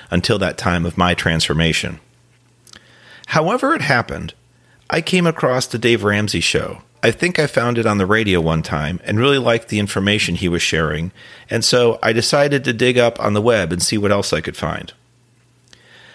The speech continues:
I researched his content and found out he had his, uh, radio shows,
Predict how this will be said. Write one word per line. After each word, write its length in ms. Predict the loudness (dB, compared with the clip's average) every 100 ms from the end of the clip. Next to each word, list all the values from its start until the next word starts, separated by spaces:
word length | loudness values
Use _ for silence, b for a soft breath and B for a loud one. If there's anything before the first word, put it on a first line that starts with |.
| B
I 80 | -2
researched 540 | 0 0 0 0 0
his 120 | -2
content 540 | -2 0 0 0 0 0
and 140 | -4
found 300 | 0 0 2
out 240 | 2 2 0
he 160 | 0
had 180 | 2 4
his, 180 | 2 2
uh, 220 | 2 0
radio 300 | 0 2 2
shows, 480 | 2 0 2 0 -4